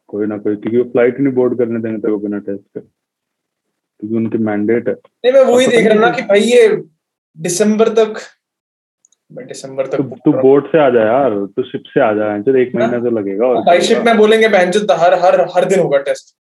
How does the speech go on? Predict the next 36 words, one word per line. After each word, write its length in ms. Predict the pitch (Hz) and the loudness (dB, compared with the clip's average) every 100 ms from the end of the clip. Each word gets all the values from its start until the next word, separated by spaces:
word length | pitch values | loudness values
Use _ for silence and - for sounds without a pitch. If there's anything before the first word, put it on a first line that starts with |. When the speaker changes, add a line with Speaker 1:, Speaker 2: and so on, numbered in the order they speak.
| _ _ _ _ _ _ _ - | _ _ _ _ _ _ _ -4
Speaker 1:
पागल 420 | 139 156 190 208 | 0 0 0 0
है 80 | 156 | 0
क्या? 140 | 147 | -2
शिप 220 | 156 160 | -2 -2
Speaker 2:
आने 100 | 170 | 0
Speaker 1:
पे 80 | 196 | 2
Speaker 2:
के 60 | 208 | 0
Speaker 1:
कौन 100 | 175 | 2
Speaker 2:
बाद 80 | |
Speaker 1:
देख 120 | 151 127 | 2 0
Speaker 2:
शिप 100 | - | 2
Speaker 1:
रहा 180 | 214 | 2
Speaker 2:
पे 80 | 185 | 2
आ 40 | 170 | 0
Speaker 1:
है? 60 | |
Speaker 2:
जाऊंगा। 280 | 147 131 - 156 _ _ _ _ _ _ _ _ _ _ _ - | 0 -4 -6 -18 _ _ _ _ _ _ _ _ _ _ _ -6
Speaker 1:
अबे 160 | 127 160 | -2 -2
शिप 300 | 160 151 - | -2 -4 0
पे 60 | 143 | 2
आ 140 | 127 | 4
जाए, 280 | 165 175 156 | 4 2 2
एक 80 | 143 | 0
महीना 280 | 147 139 | -2 0
लगे, 300 | 127 120 160 160 | 0 2 2 0
एक 120 | 147 | -2
महीना 200 | 139 143 | -2 -2
work 220 | 131 127 - | -2 -4 -2
from 140 | 139 | -4
home 180 | 120 113 | -2 -2
भी 80 | 120 | 0
हो 60 | 131 | 0
जाएगा 220 | 135 135 | 0 -2
तेरा। 300 | 131 131 127 _ - | -4 -6 -8 _ -12
<laughs> 1700 | 113 _ - - - - - _ _ - _ _ _ _ 220 226 185 _ 139 | -12 _ -6 -6 -6 -20 -20 _ _ -20 _ _ _ _ -12 -12 -12 _ 0
तू 100 | |
इस 100 | 139 | 0